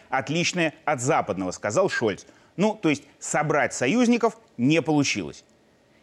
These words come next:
И не менее элегантно добавил, что они, другие мнения, не в счет. То есть у Запада получилось поругаться не на Россию, а за Россию. Причем как минимум с Китаем, Индией и Индонезией, крупнейшей страной мира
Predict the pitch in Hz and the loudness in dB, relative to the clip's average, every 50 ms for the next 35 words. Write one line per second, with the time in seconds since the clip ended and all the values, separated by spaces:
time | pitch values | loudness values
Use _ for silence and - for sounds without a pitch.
0 | _ _ - 175 185 202 202 196 175 156 143 139 139 156 170 240 262 262 214 233 | _ _ 0 2 2 4 4 4 4 4 4 4 2 2 2 2 2 2 2 0
1 | 214 175 185 165 156 165 156 147 139 123 - - 143 123 - - 131 143 147 202 | 0 0 0 2 2 2 4 2 2 0 0 0 -2 -2 0 0 -2 0 2 4
2 | 240 269 254 170 - _ - 135 151 175 151 131 135 120 104 113 127 131 113 98 | 4 4 2 0 -4 _ -2 2 2 2 4 4 2 2 4 4 2 2 0 -2
3 | 92 82 71 - _ - - 107 127 185 233 180 - - - - 123 90 - - | -4 -6 -10 -14 _ -8 -2 0 2 2 2 0 0 -2 0 0 -2 -2 -4 -8
4 | - - - - _ - 180 170 - - - 170 165 143 127 156 165 143 - 110 | -18 -20 -20 -14 _ 0 0 0 0 0 -2 -2 0 2 2 2 2 2 0 -2
5 | 98 - - - 117 123 123 - - 147 123 110 - - 139 135 131 117 131 139 | -4 -4 -4 -2 0 0 0 2 0 0 0 0 -2 -2 -2 0 0 0 0 -2
6 | - - - 139 120 120 127 127 123 127 170 233 277 285 269 233 175 - - - | -2 -2 -2 2 4 4 4 4 4 4 4 4 4 4 4 2 0 0 -2 -2
7 | 117 104 90 82 - - - - - 175 202 208 - - 120 120 131 165 170 160 | -2 -2 -2 -4 -8 -14 -12 -4 -2 -2 -2 -2 -2 -6 -4 -2 0 2 2 2
8 | 143 123 117 113 - - - 101 90 73 - - - _ _ _ _ _ _ _ | 2 0 0 -2 -4 -6 -4 -6 -6 -8 -10 -16 -20 _ _ _ _ _ _ _
9 | - 143 147 127 240 233 180 196 170 170 170 156 139 131 120 107 - - - 131 | -6 -4 0 0 0 0 0 -2 0 2 2 4 4 4 2 0 -2 -4 -4 -4
10 | 123 101 - 226 254 277 269 - - - 156 185 196 160 180 202 196 - _ _ | -4 0 2 2 4 4 2 0 0 0 2 2 2 2 0 -2 -4 -6 _ _
11 | - - 175 196 190 147 196 190 175 139 113 104 87 107 101 80 - 135 120 - | -6 -2 0 0 2 2 2 2 2 2 0 0 -2 -6 -6 -4 -2 -2 -2 0
12 | 156 220 240 - - 135 - - 117 123 131 131 113 92 - - _ _ - 117 | 0 -2 -2 0 -2 -4 -4 -2 -2 -2 0 0 -2 -4 -6 -12 _ _ -2 2
13 | 131 156 151 135 117 95 | 4 4 4 4 2 0